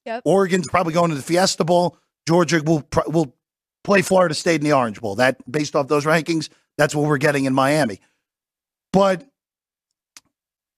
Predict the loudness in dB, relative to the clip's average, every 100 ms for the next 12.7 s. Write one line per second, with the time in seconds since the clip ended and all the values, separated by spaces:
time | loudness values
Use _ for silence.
0 | _ _ _ _ 2 4 4 2 -2 -12
1 | _ -2 0 2 2 2 2 -2 -2 -2
2 | -4 -6 -20 -10 -6 -6 0 0 0 -4
3 | -6 -8 -10 _ _ _ 0 0 4 2
4 | 2 0 2 2 0 0 0 0 -2 -2
5 | 2 4 4 2 2 4 0 -2 -2 -2
6 | -2 0 2 2 0 _ _ -2 -2 0
7 | 4 4 6 4 4 2 0 -4 0 0
8 | 0 -2 -10 _ _ _ 0 0 2 0
9 | 0 -4 2 2 2 0 -4 -4 -2 -2
10 | 0 0 -2 -6 0 -2 -2 -6 -2 2
11 | 2 2 0 -2 -6 -10 -4 2 2 2
12 | 2 2 2 -4 0 0 0